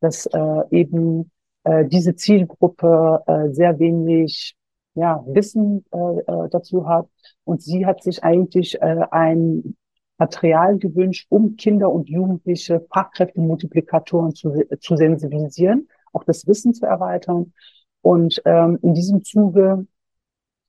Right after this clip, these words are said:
ähm, haben wir eng zusammengearbeitet, als ich dann mit der Familie Gensch Bildungsmaterialien konzipiert habe, also in enger Zusammenarbeit.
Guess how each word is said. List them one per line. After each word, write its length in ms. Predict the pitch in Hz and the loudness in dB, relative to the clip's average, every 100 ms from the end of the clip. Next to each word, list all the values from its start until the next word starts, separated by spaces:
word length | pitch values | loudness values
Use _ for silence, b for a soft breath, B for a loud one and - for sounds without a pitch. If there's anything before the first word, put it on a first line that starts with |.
| - | -4
ähm, 520 | 165 170 165 160 156 | 2 4 4 2 -2
haben 240 | - 190 185 | 0 2 2
wir 160 | 185 | 2
eng 180 | 160 196 | 2 0
zusammengearbeitet, 960 | - 180 185 190 175 180 175 165 170 - | -2 -4 -2 0 0 0 -2 -2 -4 -6
als 200 | 156 - | -6 -4
ich 160 | 170 - | -6 -2
dann 300 | 170 165 165 | 0 0 0
mit 160 | 170 | 0
der 80 | 170 | -2
Familie 320 | - 170 156 | 0 0 0
Gensch 320 | 160 165 160 - | 0 0 0 2
Bildungsmaterialien 920 | 180 220 220 180 - 175 170 165 160 | 2 2 0 -8 -4 0 2 0 -4
konzipiert 600 | 160 160 - - 170 - | -8 -10 -10 -6 -6 -2
habe, 320 | 165 160 - | -2 -2 -2
also 180 | 143 175 | 0 -2
in 220 | - 160 | 0 0
enger 300 | 156 165 156 | 0 -2 -4
Zusammenarbeit. 840 | - 156 170 - 180 180 165 165 | -8 -4 -4 -4 -4 -2 -2 -4